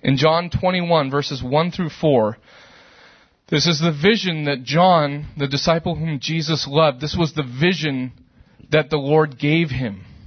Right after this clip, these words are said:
While he was exiled on the island of Patmos for living out his faith, it wasn't comfortable. John says, "Then I saw a new heaven and a new earth. For the first heaven and the first earth had passed away,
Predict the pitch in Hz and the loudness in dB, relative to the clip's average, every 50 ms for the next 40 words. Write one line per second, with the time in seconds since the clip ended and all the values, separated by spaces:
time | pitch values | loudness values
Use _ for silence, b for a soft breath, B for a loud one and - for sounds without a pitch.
0 | b b b b _ _ _ - 131 139 151 156 156 160 170 160 156 151 143 135 | b b b b _ _ _ 0 2 4 4 4 2 -2 -4 -2 -2 -2 -4 -4
1 | 131 - - b b b - 180 180 - - 175 143 143 143 143 143 - 139 147 | -6 -10 -14 b b b -2 -2 -2 0 0 2 2 4 2 2 0 -2 -2 -2
2 | 147 147 143 135 - 139 156 151 151 147 135 117 - - 185 185 - - 156 135 | -2 -2 -4 -2 0 0 0 0 -2 -2 -6 -6 -4 -4 -2 -2 -2 -2 -2 -2
3 | 127 127 - - - 156 143 131 143 151 165 156 147 143 139 135 135 135 123 - | -2 -4 -6 -8 -6 -4 -4 -2 -2 -2 -2 0 0 0 0 0 0 -4 -6 -4
4 | - 170 165 143 - - 95 117 131 135 - 147 127 - 175 185 180 - 139 104 | -2 -2 -2 -2 -2 -4 -2 0 0 0 0 -4 -6 -2 -2 -2 -2 -2 -6 -4
5 | 107 87 82 - B B B B B B B B B B B B B B - 151 | -4 -4 -4 -6 B B B B B B B B B B B B B B 0 2
6 | 165 170 180 175 - 196 185 160 143 135 175 190 208 220 220 208 - - - 208 | 2 2 2 0 -2 -2 -2 -2 -2 0 0 2 4 4 2 2 0 0 2 4
7 | 190 175 180 175 - 160 147 147 151 170 196 226 233 220 175 214 226 226 180 147 | 6 6 6 4 2 0 -4 -4 -4 -2 0 0 0 0 2 0 0 0 0 -4
8 | 131 135 147 160 - B B B B B 156 160 160 156 156 160 175 196 196 196 | -8 -10 -10 -14 -16 B B B B B 0 2 2 2 2 2 2 2 2 2
9 | 190 - 190 202 196 160 117 - - - - - - _ _ _ _ _ _ _ | 2 2 2 4 4 2 0 -4 -10 -16 -18 -20 -20 _ _ _ _ _ _ _
10 | _ _ _ _ _ _ _ _ _ _ _ _ _ _ - 175 165 151 147 - | _ _ _ _ _ _ _ _ _ _ _ _ _ _ -2 -2 0 -2 -2 -2
11 | - 214 226 254 240 - - 208 185 185 180 170 160 156 151 - - - - 220 | 2 4 4 4 2 2 2 2 2 0 -2 -4 -4 -6 -6 -10 -6 0 2 4
12 | 226 220 - - - 170 165 160 160 - - 165 143 - - - 180 180 180 175 | 4 4 2 -2 -2 0 2 2 2 0 0 -2 -2 -2 -2 -4 -2 -2 -2 -4
13 | - - - 175 156 151 151 131 117 110 107 107 | -4 -6 -6 -4 0 2 2 4 2 2 -2 -6